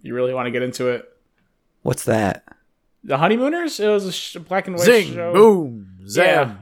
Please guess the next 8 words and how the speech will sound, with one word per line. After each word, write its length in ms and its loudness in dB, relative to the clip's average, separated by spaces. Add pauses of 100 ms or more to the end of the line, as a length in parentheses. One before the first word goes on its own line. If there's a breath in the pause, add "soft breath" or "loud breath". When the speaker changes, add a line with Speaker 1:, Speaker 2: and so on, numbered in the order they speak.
(100)
Speaker 3:
straight 720 -8
to 100 -10
the 100 -10
moon. 380 -16 (180)
Speaker 1:
A 60 -20
guy 180 2
would 140 -2
use 340 -8